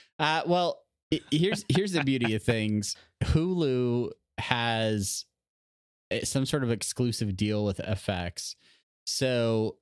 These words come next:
tons of F X shows are now available on Hulu. If you have a Hulu subscription, you can watch pretty much everything that's on F X. Uh,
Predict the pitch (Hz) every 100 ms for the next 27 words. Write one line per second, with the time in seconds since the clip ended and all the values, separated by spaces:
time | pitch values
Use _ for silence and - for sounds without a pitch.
0 | _ - 175 185 156 113 117 - 101 -
1 | 110 104 101 98 101 101 101 104 101 98
2 | 90 104 104 98 98 87 95 107 147 165
3 | 123 123 107 - 85 - 107 - 101 90
4 | 90 - - _ - 110 117 110 113 113
5 | 113 - - - _ _ - - _ _
6 | _ _ - 110 143 143 110 90 113 113
7 | 110 104 92 87 101 87 - 104 95 -
8 | - _ _ _ _ _ _ _ _ -
9 | - 110 113 113